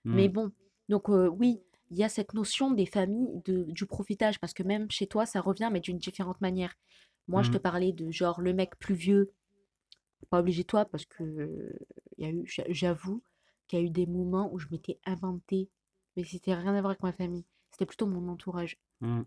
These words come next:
Speaker 2: Et personne, d'ailleurs, que je connais actuellement, donc réfléchissez même pas si vous écoutez.
Speaker 1: Mhm.
Speaker 2: <laughs> Que je m'étais inventé un copain plus âgé, tu vois, pour revenir sur tout à l'heure ce que tu me disais. Un copain plus âgé, je vais dire de sept ans, je crois.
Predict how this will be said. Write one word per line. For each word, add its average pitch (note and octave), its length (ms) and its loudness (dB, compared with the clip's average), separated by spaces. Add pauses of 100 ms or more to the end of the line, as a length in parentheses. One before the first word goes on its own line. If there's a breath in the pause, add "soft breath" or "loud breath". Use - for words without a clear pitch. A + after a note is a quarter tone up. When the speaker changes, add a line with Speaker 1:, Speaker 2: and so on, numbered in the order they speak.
Speaker 2:
Et E3 220 0
personne, F#3 340 0
d'ailleurs, F3 160 -2
que F3+ 80 -8
je - 60 -8
connais F3 160 -2
actuellement, F3 360 -2
donc F3+ 180 -4
réfléchissez - 480 -4
même D#3 140 0
pas F3+ 120 0
si G3 100 -4
vous D#3 160 -4
écoutez. D#3 320 -2 (720 loud breath)
Speaker 1:
Mhm. D4 400 6
Speaker 2:
<laughs> - 0 - (540 loud breath)
Que G3+ 60 0
je F3+ 80 2
m'étais G3 260 2
inventé G3 680 -2
un F3 120 -8
copain G3+ 520 -6 (220)
plus A3+ 200 0
âgé, F3+ 280 0 (460)
tu F#3+ 100 2
vois, A#3 180 2 (300)
pour - 100 -6
revenir G#3+ 260 4
sur - 140 -10
tout - 140 0
à G3+ 40 12
l'heure A3 100 10
ce - 40 -8
que - 80 -2
tu - 120 -2
me F#3 60 4
disais. E3+ 280 -2 (480)
Un - 20 -12
copain G#3 300 -2
plus G3+ 320 -6
âgé, G#3 220 0
je G3 100 -4
vais F3+ 80 0
dire F3+ 240 -6
de E3 480 -6 (640)
sept - 380 -6
ans, B3 100 -4 (120)
je - 100 -14
crois. G#3 240 -10